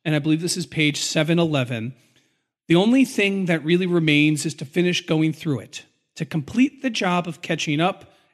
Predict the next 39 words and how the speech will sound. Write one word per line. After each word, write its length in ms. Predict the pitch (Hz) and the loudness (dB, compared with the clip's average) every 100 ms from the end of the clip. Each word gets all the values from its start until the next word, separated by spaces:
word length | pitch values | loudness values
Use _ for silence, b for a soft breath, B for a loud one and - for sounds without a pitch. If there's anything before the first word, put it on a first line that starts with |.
| _ | _
and 140 | 156 | -4
staple 460 | 139 - 175 170 185 | -4 0 2 2 -2
the 120 | 180 | -4
past 440 | 175 156 147 131 | -4 -2 -2 -2
and 140 | 180 170 | -6 -4
present 460 | 156 143 139 127 b b b | -2 -2 -2 -4 b b b
so 160 | - 165 | -4 -2
that 220 | 160 151 | 0 -4
the 60 | 156 | -6
strip 420 | - - 233 233 | -6 -2 -4 -2
of 160 | 254 233 | -2 -2
experience 640 | 247 - 175 156 151 139 - b b | -6 -4 0 2 2 0 -8 b b
forms 300 | - 156 143 | -2 0 0
some 320 | - - 175 175 | -2 0 0 -2
half-ass 760 | - 165 170 170 156 156 151 | -4 -2 -2 -2 -2 0 -2
kind 260 | - 156 151 | -6 -4 -4
of 220 | 139 135 | -4 -4
wheel. 440 | 139 123 92 101 - _ _ _ _ | -2 -2 -4 -12 -20 _ _ _ _
Yes, 340 | 175 175 - - | 0 2 0 -4
Mike 320 | 156 175 180 | 0 0 -2
thinks 360 | 185 156 151 | 0 0 0
that's 420 | - 151 143 135 151 | -4 -2 -2 -4 -6
it. 200 | 113 - _ _ _ - | -6 -12 _ _ _ -6
Tonight 440 | 156 147 175 208 | -2 2 0 0
the 100 | 214 | -4
job 360 | 180 170 165 156 | 2 2 4 0
is 100 | 143 | -4
to 140 | - | -4
make 320 | 143 143 139 | -2 -2 -2
the 80 | - | -6
wheel. 480 | 143 151 139 92 95 _ _ _ _ | -4 -2 -4 -4 -12 _ _ _ _
Tomorrow 760 | - 151 147 160 160 131 120 127 b b | -4 0 4 6 6 4 0 -8 b b
we 100 | 160 | -4
can 180 | 147 143 | -2 -2
see 300 | 131 - 156 | -2 -2 -2
if 140 | 139 147 | -2 -4
it 100 | 139 | -8
still 300 | - 139 127 | -6 -6 -8
turns." 640 | - 220 208 202 196 - | -4 -2 -2 -2 -6 -10